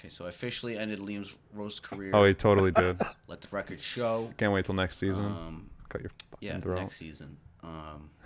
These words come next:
Speaker 2: <laughs>
Speaker 1: so, yeah, July twenty-sixth, Bowl Mansion. Uh, I feel like there's something I'm missing.
Speaker 2: Uh, your
Speaker 1: Oh,
Speaker 2: open
Speaker 1: yeah, no,
Speaker 2: mic?
Speaker 1: no, they're, they're doing one this Tuesday, is it, at Beatniks?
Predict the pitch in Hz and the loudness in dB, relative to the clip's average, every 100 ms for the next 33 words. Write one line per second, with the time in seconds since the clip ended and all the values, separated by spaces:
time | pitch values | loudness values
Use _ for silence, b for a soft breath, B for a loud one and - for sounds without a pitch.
0 | - 104 156 302 - - - - - - | -6 -2 -2 -4 -6 2 2 2 -6 -8
1 | 110 101 95 92 - _ _ _ _ _ | -4 -2 -2 -6 -10 _ _ _ _ _
2 | - 156 90 117 123 127 120 - 117 117 | -6 -4 -4 -2 -2 -4 -8 -8 -8 -6
3 | 113 110 107 107 - _ _ 107 - _ | -6 -6 -8 -10 -14 _ _ -16 -16 _
4 | _ - 104 104 98 92 87 - 82 71 | _ -14 -12 -10 -12 -10 -12 -12 -16 -16
5 | - - - - - _ _ _ _ _ | -20 -20 -20 -20 -20 _ _ _ _ _
6 | _ _ _ 107 104 104 104 104 101 98 | _ _ _ 2 4 6 6 6 6 10
7 | 101 117 120 127 170 127 143 143 135 147 | 12 12 12 10 10 4 0 0 -2 0
8 | 156 147 147 143 139 147 139 - - - | 0 2 2 2 0 -2 -4 -4 -6 -8
9 | _ _ _ _ - 151 147 165 160 165 | _ _ _ _ -10 -8 -4 -4 -4 -6
10 | 131 117 139 147 143 - | -6 -6 -6 -6 -8 -14